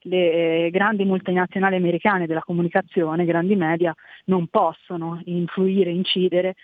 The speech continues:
su quella che è la libertà più importante dell'individuo nel mondo occidentale, che è la libertà di espressione. Su questo, sì, devo dire,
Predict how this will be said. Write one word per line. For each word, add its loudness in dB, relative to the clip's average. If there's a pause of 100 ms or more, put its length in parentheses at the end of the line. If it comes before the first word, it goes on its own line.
(200)
su -12
quella 0
che -2
è 0 (160)
la -4
libertà -4
più -6
importante -4
dell'individuo 0 (260)
nel 0
mondo 0
occidentale, -4
che -8
è -2
la -6
libertà -4
di -4
espressione. -6 (300)
Su -8
questo, 0
sì, -8
devo 0
dire, 0